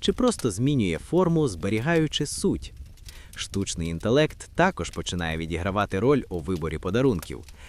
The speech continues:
Алгоритми аналізують історію покупок, перегляди у браузері, активність у соціальних мережах, щоб пропонувати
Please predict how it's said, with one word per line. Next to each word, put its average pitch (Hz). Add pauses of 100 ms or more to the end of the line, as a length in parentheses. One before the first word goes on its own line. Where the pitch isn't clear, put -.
Алгоритми 165
аналізують 113
історію 87
покупок, 151
перегляди 101
у 78
браузері, 127 (220)
активність 117
у 76
соціальних 80
мережах, 135
щоб -
пропонувати 110